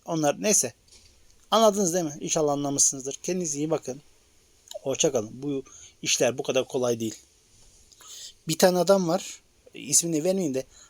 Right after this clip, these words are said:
adamın yedi bin abonesi var. O adam bile zorlanıyor yani. Bilmiyorum. İnşallah siz benden daha iyi yapırsınız.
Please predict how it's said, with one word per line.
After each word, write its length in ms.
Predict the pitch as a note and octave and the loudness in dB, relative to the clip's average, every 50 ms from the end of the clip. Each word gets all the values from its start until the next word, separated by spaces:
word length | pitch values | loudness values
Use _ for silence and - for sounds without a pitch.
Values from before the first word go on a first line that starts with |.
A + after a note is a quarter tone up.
| _ - - | _ -2 -2
adamın 280 | D3 D3+ F3 F3 E3 | 2 4 4 4 4
yedi 340 | D3+ C3+ C#3 C#3+ C#3+ F#3+ F3 | 2 2 2 2 2 4 4
bin 80 | E3+ D3 | 4 4
abonesi 500 | C#3 B2+ B2+ C3 C3 C#3 - - E3+ D3+ | 4 4 2 2 2 2 0 2 2 2
var. 260 | D3+ D#3 - - - _ _ _ _ _ - - | 0 0 -4 -10 -16 _ _ _ _ _ -4 2
O 180 | F3 F3 E3 | 4 6 8
adam 260 | D3+ C3 C3+ B2+ B2 | 6 6 4 2 0
bile 240 | A#2+ B2 C#3+ D#3 D#3+ _ - - _ _ _ _ _ _ _ - _ _ _ _ _ _ - | 0 0 -2 -2 -4 _ -16 -20 _ _ _ _ _ _ _ -20 _ _ _ _ _ _ -2
zorlanıyor 580 | - C#3 C#3 C3+ C3+ C3 B2+ A#2+ A#2+ A2 G#2+ | 4 6 8 8 8 6 2 0 -2 -4 -4
yani. 280 | G#2 G#2+ G2+ G2+ G2+ G#2+ - _ _ _ _ _ - | -6 -6 -10 -10 -12 -16 -20 _ _ _ _ _ -12
Bilmiyorum. 380 | D3 D#3 D3 C3+ A#2 A2+ A2 - _ _ _ _ _ _ _ _ _ _ _ _ _ _ _ _ _ - | -8 -6 -6 -6 -6 -8 -10 -12 _ _ _ _ _ _ _ _ _ _ _ _ _ _ _ _ _ -14
İnşallah 460 | D3 B2 - D3 B2+ A#2+ C3 C#3 - _ _ _ _ _ _ _ _ _ _ _ | -10 -6 -2 -2 0 0 0 -2 -2 _ _ _ _ _ _ _ _ _ _ _
siz 280 | - - - D#3 D3 C3+ | -6 -4 -4 -2 2 2
benden 300 | C#3 C3 C3+ C3+ C3+ B2 | 2 2 2 0 0 2
daha 160 | B2+ B2 B2 | 2 2 2
iyi 140 | B2 A#2 A2+ | 2 2 0
yapırsınız. 680 | A2+ G#2 - A#2+ A#2 - - - G#2+ - - - - | 0 -2 -2 -4 -4 -4 -4 -2 0 0 0 0 -2